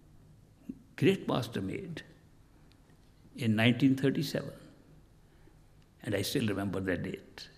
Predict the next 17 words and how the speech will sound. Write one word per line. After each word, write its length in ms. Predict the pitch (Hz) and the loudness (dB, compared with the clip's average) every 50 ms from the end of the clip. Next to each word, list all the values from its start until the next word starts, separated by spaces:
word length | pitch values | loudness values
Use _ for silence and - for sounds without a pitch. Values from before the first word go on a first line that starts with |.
| - - _ - | -20 -20 _ -10
In 100 | - 117 | -6 -4
nineteen 340 | 107 113 123 135 170 175 170 | 0 0 2 2 2 2 0
thirty-seven, 680 | 156 - 165 151 185 165 - - 120 101 98 98 110 113 - - - | 2 2 2 2 0 -2 -2 -2 -2 -2 -2 -4 -6 -6 -8 -10 -6
we 120 | 117 113 | -4 -2
were 200 | 113 110 110 113 113 - - - - - - - | 0 0 0 -2 -4 -8 -14 -16 -18 -20 -20 -16
sitting 400 | - - 131 110 - 127 139 - - - - - - - | -2 -2 0 2 2 2 4 2 2 0 -4 -12 -8 -2
and 120 | 110 113 | 0 2
he 80 | 113 110 | 2 2
told 320 | 110 - 127 123 120 117 | 2 2 2 4 4 2
Julian 380 | 117 123 120 117 120 120 120 120 | 2 4 4 4 4 4 4 4
Johnson, 520 | 120 113 104 104 110 - - - - - - - - - - - - - - - | 4 2 2 0 -2 -4 -6 -6 -8 -8 -12 -16 -20 -20 -20 -20 -20 -20 -10 -6
the 80 | 113 | -2
American 400 | 104 110 101 110 113 - 120 104 | -2 0 0 0 0 0 0 0
disciple, 480 | - 127 - - - - - - - - - - - - - - - - - - - - - - - - - - - - - - - - - - - - _ - - - - - | 0 -2 -2 -4 -6 -6 -8 -12 -14 -16 -18 -20 -20 -20 -20 -20 -20 -20 -20 -20 -20 -20 -20 -20 -20 -20 -20 -20 -20 -20 -20 -20 -20 -20 -20 -20 -20 -20 _ -20 -20 -20 -20 -20
he 200 | - - - 139 | -16 -4 -4 -2
said, 460 | 131 - - 127 110 110 110 - - - - - - - - - - - - - - - - - | 0 0 0 2 2 0 -2 -6 -12 -14 -16 -20 -20 -20 -20 -20 -20 -20 -20 -20 -20 -20 -12 -2
Julian, 800 | 123 123 131 143 156 156 160 147 127 123 120 123 - - - | 2 4 6 6 8 8 8 8 8 6 4 2 -2 -6 -10